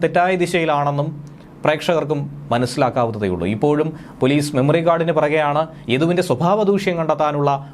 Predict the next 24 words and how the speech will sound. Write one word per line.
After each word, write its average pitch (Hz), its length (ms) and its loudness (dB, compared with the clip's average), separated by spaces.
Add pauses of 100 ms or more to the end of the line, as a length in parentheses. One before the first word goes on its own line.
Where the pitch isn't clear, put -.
(140)
ഒരു 147 140 4 (220)
ശ്രമത്തിന് 139 440 0
പിറകെയാണ്. 92 440 -2 (520)
എന്നാൽ 185 240 2 (400)
മേയറും 196 420 2 (280)
എം 175 180 0
എൽ 214 140 2
എയും 208 200 2
നടത്തിയിട്ടുള്ള 170 540 0
നിയമലംഘനം, 147 680 0
അതേക്കുറിച്ച് 175 420 0
അന്വേഷിക്കാനോ 156 580 2 (360)
അതേക്കുറിച്ച് 165 500 2 (420)
ചോദ്യം 180 340 4
ചെയ്യാനോ 160 340 2 (100)
ആരായാനോ 165 460 2 (320)
നിയമ 160 220 2
നടപടികൾ 160 380 0 (100)
സ്വീകരിക്കാനോ 170 600 0 (100)
ഇതുവരെയും 180 400 2 (100)
പോലീസ് 165 380 0
തയ്യാറായിട്ടില്ല 156 580 2 (120)
എന്നുള്ള 143 220 0 (300)
കുറ്റപ്പെടുത്തലാണ് 147 800 0